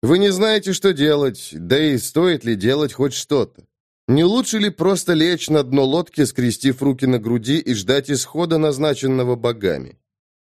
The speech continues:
Вот так чувствовала себя Мира в Алеридане.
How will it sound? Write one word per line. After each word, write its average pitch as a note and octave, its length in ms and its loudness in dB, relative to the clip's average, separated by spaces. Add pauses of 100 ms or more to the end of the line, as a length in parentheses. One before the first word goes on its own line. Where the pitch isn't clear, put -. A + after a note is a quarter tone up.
(280)
Вот B2 380 0
так D#3 280 0
чувствовала C3 680 0
себя A2 300 0
Мира A#2+ 540 0
в F2 300 -8
Алеридане. F#2 840 -2